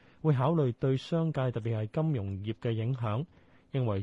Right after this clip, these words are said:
中央考慮完善相關法例時，係積極聽取意見。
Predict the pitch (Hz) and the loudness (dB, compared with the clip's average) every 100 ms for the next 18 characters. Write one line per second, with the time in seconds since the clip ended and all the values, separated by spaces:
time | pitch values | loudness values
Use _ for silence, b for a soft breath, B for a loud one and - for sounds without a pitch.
0 | - 165 165 165 160 143 117 135 127 107 | -2 0 2 4 2 2 2 2 2 0
1 | 98 104 - 117 117 156 156 151 151 139 | -2 -4 -4 -4 0 0 0 0 0 0
2 | 117 110 - 107 95 B B B - 135 | -2 -2 -2 -4 -4 B B B 0 2
3 | 131 185 - 123 - - 160 143 127 113 | 2 0 -2 -6 -4 -2 0 0 -2 -2
4 | - 104 | 0 -2